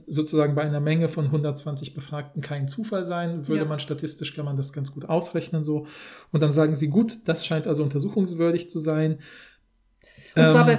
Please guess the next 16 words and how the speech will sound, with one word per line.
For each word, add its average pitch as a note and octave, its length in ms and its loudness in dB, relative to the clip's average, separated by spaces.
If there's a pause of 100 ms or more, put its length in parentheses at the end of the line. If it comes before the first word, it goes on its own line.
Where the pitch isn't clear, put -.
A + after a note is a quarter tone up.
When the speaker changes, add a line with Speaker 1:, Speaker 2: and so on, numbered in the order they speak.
Speaker 2:
bei A3 120 2
siebzehn C#4 440 4
von C4 180 2
zwanzig - 420 -4
Gesichtern A3+ 500 -4
lagen G3+ 240 -4
die G3+ 80 -6
Leute G3 320 -8
richtig. - 420 -20
Speaker 1:
Mhm, E3+ 380 -2
mhm. C#3 220 0
Speaker 2:
Schon - 240 -4
viel. G#3+ 440 -10
Speaker 1:
Ja, F3 400 0
ja, D#3 140 -2
ja. C#3 120 -4